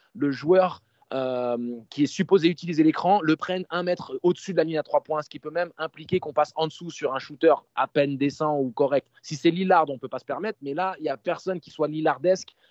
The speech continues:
chez les Lakers. Donc, c'est ça que moi, je reproche, et c'est la même chose avec, euh, Plumlee.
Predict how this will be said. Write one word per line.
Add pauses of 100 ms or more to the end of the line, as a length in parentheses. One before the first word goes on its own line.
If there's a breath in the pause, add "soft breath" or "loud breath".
(100)
chez
les
Lakers. (300)
Donc, (260)
c'est
ça
que
moi,
je
reproche,
et
c'est
la
même
chose
avec,
euh,
Plumlee.